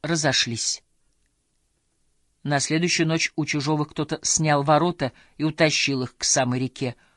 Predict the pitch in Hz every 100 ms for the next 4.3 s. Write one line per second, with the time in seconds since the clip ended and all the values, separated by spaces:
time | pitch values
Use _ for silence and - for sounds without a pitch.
0 | _ _ _ 156 165 190 - 175 175 -
1 | 175 143 127 - 170 160 156 165 151 151
2 | - 160 214 214 - - _ _ - 165
3 | - 175 170 - 165 165 165 170 170 220
4 | 214 160